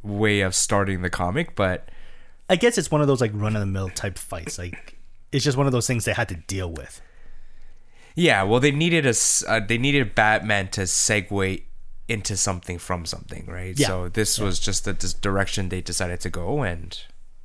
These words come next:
Speaker 1: I, I'm not a fan of it. They could have picked a, literally anything else, but because this is not, I don't feel like this was a Justice League problem. Like, it honestly seemed like Superman himself could have just taken them all out
Speaker 2: Well, he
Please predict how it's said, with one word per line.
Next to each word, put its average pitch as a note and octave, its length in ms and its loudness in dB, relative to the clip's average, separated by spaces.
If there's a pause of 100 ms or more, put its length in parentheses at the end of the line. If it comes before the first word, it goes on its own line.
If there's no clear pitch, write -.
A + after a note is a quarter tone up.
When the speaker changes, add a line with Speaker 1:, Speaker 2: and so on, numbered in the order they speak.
Speaker 1:
I, F2+ 260 -2
I'm - 220 -6
not G2 180 0
a F#2 40 -8
fan G2 300 -2
of C3 100 2
it. D3 120 2
They F#2 100 -2
could G2 200 -2
have F2+ 140 -6
picked - 260 -6
a, F2 360 -6 (500)
literally G2 420 -2
anything F#2+ 260 -4
else, G2+ 260 -2
but - 300 -8 (1200)
because F3 260 2
this G3 100 2
is F3+ 80 2
not, F3 280 4 (720)
I C3+ 100 4
don't E3+ 240 2
feel C#3+ 220 2
like A#2+ 120 2
this G#2 140 0
was G2 100 0
a F#2 100 0
Justice F2+ 320 0
League F#2+ 160 -4
problem. - 420 -8 (180)
Like, G#2+ 180 2
it A2 120 2
honestly A#2 400 2
seemed F#2 380 -2
like D#2+ 240 -6 (200)
Superman F2+ 600 0
himself F2+ 360 -2
could F2+ 140 -4
have E2 100 -6
just F2+ 180 -8
taken E2+ 340 -6
them F2 140 -6
all E2 160 -4
out D2 180 -6 (560)
Speaker 2:
Well, D#3+ 100 6
he D#3+ 180 0